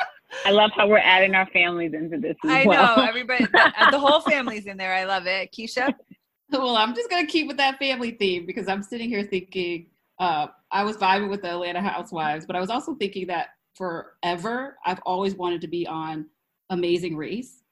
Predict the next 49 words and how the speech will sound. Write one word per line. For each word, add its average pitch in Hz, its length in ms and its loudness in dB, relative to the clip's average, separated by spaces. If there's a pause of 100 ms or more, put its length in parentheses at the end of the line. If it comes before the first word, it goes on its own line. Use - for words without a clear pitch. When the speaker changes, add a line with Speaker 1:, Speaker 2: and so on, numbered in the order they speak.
(360)
Speaker 3:
<laughs> - 80 -12 (480)
You 240 100 -8
folks 277 220 -6
remember 480 260 -4
that? 392 100 -14
Speaker 2:
Oh. 214 300 -10
Speaker 1:
That's 180 280 0
a 175 40 -4
good 180 180 4
one. 151 320 -2 (200)
Speaker 2:
That's 214 200 -10
a 254 40 -12
good 269 160 -4
Speaker 3:
So 277 60 6
Speaker 2:
one. 247 100 4
Speaker 1:
Who 294 60 8
would 311 80 10
Speaker 3:
I 277 120 8
Speaker 1:
you 277 120 6
take? 302 140 4
Speaker 3:
always 247 220 6 (160)
Speaker 1:
Really 277 240 6
quickly, 269 340 4
who 269 100 2
you 294 120 4
taking 262 320 2
with 233 160 -4
you? 139 160 -8 (380)
Speaker 3:
<laughs> 247 40 -2 (300)
Well, 311 140 6
that's 359 200 6
the 427 100 0
thing. 440 260 2 (100)
So 262 380 2
that's 269 240 4
what 262 80 0
I 247 60 4
was 240 100 -6
thinking. 214 400 -6 (160)
I 262 520 4
would 208 140 -6
love 196 360 0
to 190 80 -14
do 185 160 -2
Amazing 190 500 -2
Race 170 360 -6
with 185 240 -8
my 160 260 -4 (120)
aunties. 151 640 -8